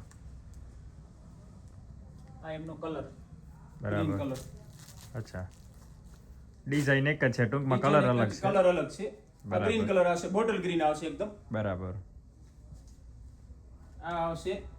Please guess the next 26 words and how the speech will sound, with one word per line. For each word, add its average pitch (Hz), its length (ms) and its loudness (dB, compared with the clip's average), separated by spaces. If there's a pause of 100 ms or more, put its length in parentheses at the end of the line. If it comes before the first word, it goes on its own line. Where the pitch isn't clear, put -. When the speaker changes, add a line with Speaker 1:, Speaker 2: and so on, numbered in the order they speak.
(160)
Speaker 1:
બ્લુ 175 160 6
કલર. 147 260 2 (680)
Speaker 2:
બરાબર. 101 420 -2 (1700)
Speaker 1:
બ્લુ 185 160 -6
કલરના 175 340 -2
સતત - 300 -6
ટાંકા 160 340 -2
આયા 147 180 0
હતા, 160 100 -6
એક 156 240 -8
જ - 40 -6
ટાંકો 139 300 -8
વધ્યો 127 260 -8
છે. 135 100 -10 (720)
Speaker 2:
બરાબર. 101 420 -2 (600)
Speaker 1:
પાર્સલ 151 340 -8
ખોલ્યા 170 280 0
ભેગું 156 280 -4
જ 139 40 -2
વેચાઈ 139 300 -2
ગયો 139 180 -2
આમાં. 147 200 -6 (580)
Speaker 2:
બરાબર. 110 380 -4
એટલે - 720 -2
ટૂંકમાં 156 520 8
હવે 175 180 12